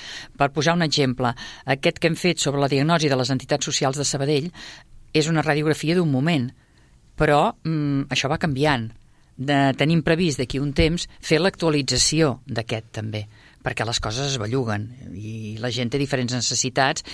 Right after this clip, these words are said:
i la societat va cap un, cap a llocs que a vegades no ens pensem que hi pot anar, no? Per tant, la idea és, és fer-ne més, fer-ne més de diferents àmbits, depèn del que es proposi en els, en els equips de la Fundació i, de, a més, també en alguns casos revisar allò que s'ha fet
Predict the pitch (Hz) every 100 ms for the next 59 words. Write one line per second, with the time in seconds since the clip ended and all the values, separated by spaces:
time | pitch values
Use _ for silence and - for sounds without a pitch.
0 | - 160 147 - 151 139 135 135 139 135
1 | - - 151 - 117 135 139 139 135 -
2 | 156 143 127 139 156 139 135 123 123 120
3 | - 123 - 113 98 190 285 - - -
4 | - 131 151 156 156 151 147 156 165 175
5 | 147 165 - - - - 131 - 160 147
6 | 139 123 170 185 226 180 165 151 156 143
7 | 139 131 135 131 139 175 170 220 - -
8 | - - 135 127 123 123 156 151 143 131
9 | 139 - - 135 156 147 127 123 127 120
10 | 120 - 117 123 123 120 139 - 120 123
11 | 127 135 147 180 185 240 - - - -
12 | - - 196 196 208 196 - - 160 180
13 | 196 208 208 196 185 156 190 - 175 208
14 | 170 160 175 156 175 143 135 156 - 147
15 | 175